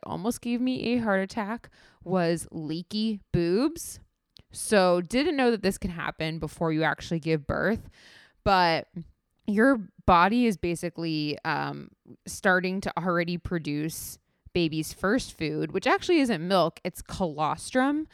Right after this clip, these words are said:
And colostrum is often referred to as liquid gold. It's, like,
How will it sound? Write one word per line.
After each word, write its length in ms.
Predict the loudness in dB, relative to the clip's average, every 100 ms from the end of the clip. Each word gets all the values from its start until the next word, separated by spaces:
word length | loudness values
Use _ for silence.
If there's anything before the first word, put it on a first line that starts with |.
| -20 -20 -12
And 160 | -8 -6
colostrum 720 | -6 -4 -4 -4 -2 -2 -4 -4
is 380 | -2 -2 -4 -12 -4
often 360 | -2 0 -2 -2
referred 440 | -4 -4 -8 -4
to 180 | -4 -4
as 180 | -4 -12 -12 -10
liquid 440 | -10 -6 -8 -4
gold. 380 | -2 -2 -4 -10
It's, 220 | -14 -8
like, 240 | -8 -8